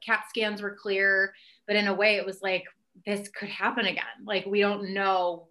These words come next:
why this happened. There was no explanation for it.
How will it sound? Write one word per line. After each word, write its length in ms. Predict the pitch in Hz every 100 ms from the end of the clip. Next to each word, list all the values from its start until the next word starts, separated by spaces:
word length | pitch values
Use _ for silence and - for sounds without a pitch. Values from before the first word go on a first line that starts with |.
| _
why 540 | 180 185 185 175 185 185
this 140 | 180
happened. 600 | - - - 190 226 359 - -
There 140 | 185
was 240 | 185 175
no 180 | 180 170
explanation 640 | 165 - - 190 180 175 180
for 180 | 170 156
it. 200 | 165 208